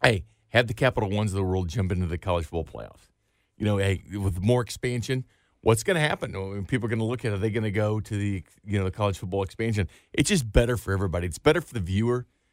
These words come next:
The college football playoffs we were treated to this year are just better 'cause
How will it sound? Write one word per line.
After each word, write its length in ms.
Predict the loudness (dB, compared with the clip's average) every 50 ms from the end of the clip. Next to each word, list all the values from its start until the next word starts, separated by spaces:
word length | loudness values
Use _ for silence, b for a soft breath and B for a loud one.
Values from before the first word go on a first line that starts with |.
| _ _ _
The 40 | _ 4
college 260 | 8 8 8 8 4
football 220 | 0 0 0 0
playoffs 440 | 0 2 2 4 4 4 2 0 0
we 80 | -2 -2
were 60 | -2
treated 320 | -2 -2 -2 0 0 0
to 140 | 2 2 2
this 220 | 4 4 2 2
year 140 | 2 2 2
are 40 | 2
just 200 | 2 0 0 0
better 240 | 0 -2 -2 -2 -2
'cause 240 | -4 -4 -4 -6 -6